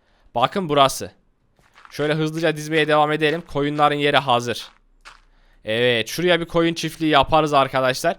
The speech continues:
Üzerimizdeki fazla malzemeleri de şu sandıklara bir yerleştirelim. Şimdi kızıltaş madenini şuraya koyalım. Altınları bulduk. Kazma yedek var arkadaşlar. Şu verimlilikli kazmayı kullanalım. Şunu şimdilik yedek olarak nereye koyabiliriz?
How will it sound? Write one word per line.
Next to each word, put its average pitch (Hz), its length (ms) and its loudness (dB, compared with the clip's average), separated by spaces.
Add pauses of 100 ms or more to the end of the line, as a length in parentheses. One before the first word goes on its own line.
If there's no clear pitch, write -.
(160)
Üzerimizdeki 147 580 -4
fazla 143 300 2
malzemeleri 147 500 0
de 143 40 -2
şu - 140 -8
sandıklara 143 520 -2
bir 131 60 -8
yerleştirelim. 131 720 -4 (1300)
Şimdi 175 580 -4 (140)
kızıltaş 190 720 -4
madenini 165 560 0
şuraya 165 380 0
koyalım. 131 380 2 (280)
Altınları 160 680 -2
bulduk. 143 360 -6 (140)
Kazma 160 580 2
yedek 156 380 0
var 170 140 6
arkadaşlar. 160 440 2
Şu 143 180 -8
verimlilikli 147 580 -4
kazmayı 147 500 0
kullanalım. 147 440 -2
Şunu 147 260 -8
şimdilik 143 400 -8
yedek 135 260 -2
olarak 143 320 0
nereye 139 280 -2
koyabiliriz? 131 540 -2